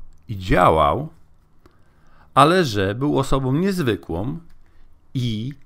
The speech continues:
więcej niż zwykłym człowiekiem.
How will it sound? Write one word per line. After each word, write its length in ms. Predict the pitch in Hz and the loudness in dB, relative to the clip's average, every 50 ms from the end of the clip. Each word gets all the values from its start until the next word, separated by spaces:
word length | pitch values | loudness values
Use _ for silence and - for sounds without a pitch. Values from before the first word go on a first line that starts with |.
| _ - - - - | _ -20 -20 -18 -16
więcej 640 | 101 98 101 107 104 98 90 82 82 - 107 104 | -12 -8 -2 -2 -2 -2 -2 -4 -8 -8 -6 -6
niż 180 | 104 101 101 92 | -6 -6 -8 -8
zwykłym 480 | 87 85 85 80 87 - - 76 73 | -8 -10 -12 -12 -12 -14 -12 -16 -16
człowiekiem. 800 | 76 - - 87 - 180 262 320 - - - - 71 69 65 - | -14 -10 -10 -8 -4 -4 -4 -4 -4 -6 -10 -10 -10 -10 -14 -16